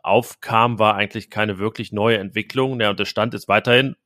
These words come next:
Borussia und Bayern müssen sich so annähern, dass Borussia für Sommer eine Summe erhalten würde, mit der sie sich gut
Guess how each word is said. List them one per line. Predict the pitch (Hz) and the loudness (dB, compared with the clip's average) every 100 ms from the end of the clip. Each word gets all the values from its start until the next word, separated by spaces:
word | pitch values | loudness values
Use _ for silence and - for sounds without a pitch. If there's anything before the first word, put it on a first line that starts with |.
| _ - | _ -10
Borussia | 104 101 117 139 131 | -4 -2 0 -2 -2
und | 139 101 | -4 2
Bayern | 107 110 127 139 151 | 2 4 2 0 -8
müssen | 107 107 120 | -8 -8 -8
sich | 104 98 98 | -10 -10 -10
so | 95 110 131 - | -2 0 0 -2
annähern, | - 101 113 123 139 160 180 - - - - _ _ _ - | -2 0 4 4 4 0 -8 -14 -20 -20 -20 _ _ _ 0
dass | 113 - | 0 2
Borussia | 104 117 135 117 | 0 2 2 2
für | 110 | 2
Sommer | 101 107 117 | 2 2 2
eine | 98 101 98 | 2 -2 -2
Summe | 95 92 113 139 | -4 -2 2 2
erhalten | 127 120 123 131 123 | 2 2 2 0 -4
würde, | 104 113 117 120 | -4 -2 -2 -4
mit | 104 101 | -4 -2
der | 104 104 | 0 0
sie | 101 | -2
sich | 98 104 - _ | -6 -8 -10 _
gut | 107 95 113 131 - | -14 -6 -4 -4 -10